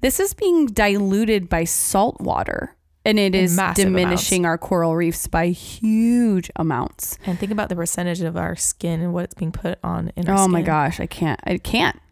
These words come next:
Speaker 2: I can't. <laughs> I just can't.
Speaker 1: Just can't.
Speaker 2: So for me, I, I honestly recommend, um, completely avoiding oxybenzone. And if you have questions, you can turn your bottle over,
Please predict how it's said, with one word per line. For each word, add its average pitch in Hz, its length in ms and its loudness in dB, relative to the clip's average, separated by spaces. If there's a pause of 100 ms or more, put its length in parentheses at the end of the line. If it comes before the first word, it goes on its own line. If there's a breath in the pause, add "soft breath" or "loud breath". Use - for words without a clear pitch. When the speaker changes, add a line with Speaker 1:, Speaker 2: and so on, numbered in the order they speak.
(140)
Speaker 2:
I 202 80 2
can't. - 300 -6
<laughs> - 40 -6
I 175 100 -2
just 180 220 -2
can't. 220 160 -4
Speaker 1:
Just - 100 -6
can't. 359 320 -2 (520 loud breath)
Speaker 2:
So 214 380 2
for 240 200 0
me, 254 340 2
I, 214 360 0
I 208 360 0 (120)
honestly 190 420 0
recommend, 170 680 0 (180)
um, 165 240 -2 (460)
completely 170 400 -2
avoiding 156 460 -2
oxybenzone. 180 1000 0
And 165 380 -2
if - 160 -6
you 185 60 0
have 180 100 -4
questions, 190 640 -2
you 175 160 -2
can 180 720 -2
turn 175 260 -4
your 202 80 -2
bottle 175 280 -2
over, 185 360 0